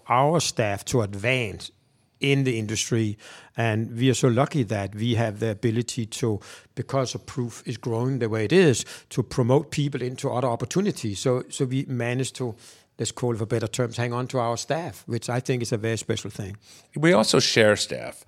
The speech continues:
Speaker 2: So, um, instead of creating a, a huge staff upstairs, we have a good core. And then when our business grows, we, we share staff with other Proof outlets here.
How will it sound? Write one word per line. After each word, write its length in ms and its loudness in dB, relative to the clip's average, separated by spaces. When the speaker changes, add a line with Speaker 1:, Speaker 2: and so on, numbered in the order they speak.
Speaker 2:
So, 420 8
um, 240 4
instead 280 4
of 160 -4
creating 480 4
a, 80 2
a 20 -6
huge 380 -2
staff 360 0
upstairs, 640 0
we 100 4
have 120 6
a 20 -2
good 260 4
core. 420 4
And 160 -2
then 140 0
when 180 -2
our 100 -2
business 520 -2
grows, 500 8
we, 260 2
we 160 0
share 280 4
staff 340 0
with 140 -8
other 220 2
Proof 380 -4
outlets 460 -4
here. 260 -12